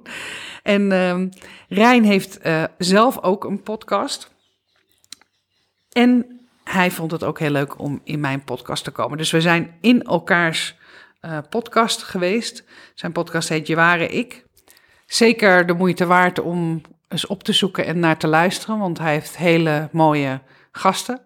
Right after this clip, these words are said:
waaronder ik dus ook. Ehm, maar wat mij vooral heel erg is bijgebleven van Rijn,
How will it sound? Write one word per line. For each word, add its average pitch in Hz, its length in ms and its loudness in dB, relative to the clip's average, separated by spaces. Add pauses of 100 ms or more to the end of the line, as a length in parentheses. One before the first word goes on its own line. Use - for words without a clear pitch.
(140)
waaronder 214 400 2
ik 139 180 -6
dus 135 160 -8
ook. 202 240 -4 (680)
Ehm, 175 500 0
maar 196 200 4
wat 214 160 4
mij 214 520 4 (140)
vooral 208 880 2 (220)
heel 165 380 0
erg 175 220 0
is 151 160 -6
bijgebleven 160 720 0
van 151 260 -2
Rijn, 170 560 -2